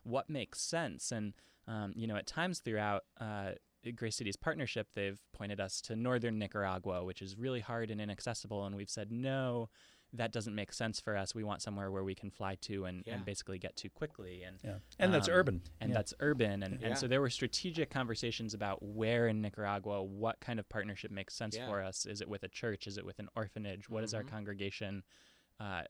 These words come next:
Speaker 1: have a heart for, have skills for? We had a lot of teachers in our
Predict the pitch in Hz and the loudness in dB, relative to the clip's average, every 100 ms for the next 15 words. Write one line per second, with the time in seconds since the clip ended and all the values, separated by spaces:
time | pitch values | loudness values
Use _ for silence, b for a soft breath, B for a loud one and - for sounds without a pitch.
0 | - - 120 104 - 151 - 165 147 120 | -8 -2 0 0 4 2 4 0 0 0
1 | - - - 139 135 135 - - 139 127 | -2 -4 -2 0 0 0 -4 0 2 2
2 | 110 113 110 101 - - 127 - 123 117 | 0 -2 -2 -4 -4 -6 -4 0 0 0
3 | 117 113 117 | 0 0 -2